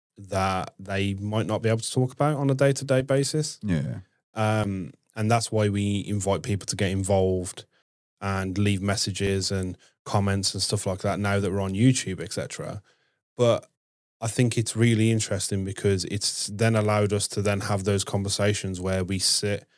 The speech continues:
Speaker 1: and we've said stuff that we've never said to each other.
Speaker 2: Yeah.
Speaker 1: Um, which is, like you said, it's really eye-opening because,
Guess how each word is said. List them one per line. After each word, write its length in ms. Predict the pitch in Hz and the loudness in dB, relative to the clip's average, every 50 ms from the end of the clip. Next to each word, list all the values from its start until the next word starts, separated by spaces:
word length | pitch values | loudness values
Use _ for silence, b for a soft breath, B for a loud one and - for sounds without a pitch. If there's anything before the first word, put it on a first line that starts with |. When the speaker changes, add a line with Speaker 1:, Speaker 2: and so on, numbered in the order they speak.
| _ _ _ _ _ _ _ _ _ _ _ _ - | _ _ _ _ _ _ _ _ _ _ _ _ -4
Speaker 1:
and 400 | 101 104 104 104 101 101 95 90 | -2 0 0 0 -2 -2 -4 -4
we've 320 | 95 101 113 113 110 110 | -2 0 2 2 4 2
said 340 | - - - - 107 104 104 | 2 0 0 0 0 0 0
stuff 300 | - - - 113 104 - | -2 -2 0 -2 -2 -2
that 160 | - 92 76 | -2 -4 -2
we've 200 | 104 107 101 95 | 0 0 0 0
never 320 | 98 104 101 101 101 101 | 0 0 2 2 2 2
said 220 | 98 - - 101 98 | 2 2 0 0 0
to 100 | - 120 | 2 2
each 160 | 120 113 - | 2 2 2
other. 240 | 127 117 123 131 135 - | 2 2 2 2 0 0
Speaker 2:
Yeah. 200 | - 104 101 85 78 - _ _ _ _ _ _ _ - | 2 4 4 4 2 -2 _ _ _ _ _ _ _ -6
Speaker 1:
Um, 480 | 95 101 101 98 95 95 95 95 82 95 | -4 -2 -2 -2 -2 -2 -2 -4 -4 -2
which 180 | 107 104 - | -2 -2 0
is, 220 | 110 101 95 92 104 | 0 0 0 0 0
like 160 | 104 101 92 | 0 0 0
you 100 | 101 107 | 0 0
said, 180 | - - 117 | 0 0 0
it's 160 | 107 101 - - | 0 -2 -2 0
really 240 | 110 113 107 101 | 0 2 0 0
eye-opening 640 | - - 92 95 98 104 107 - - 110 110 110 107 101 | -2 -4 -2 -2 -2 -2 -2 -2 -2 -2 0 0 0 -2
because, 640 | 104 98 - 104 98 98 95 92 90 - - - | -4 -6 -6 -6 -4 -4 -2 -2 -4 -4 -6 -8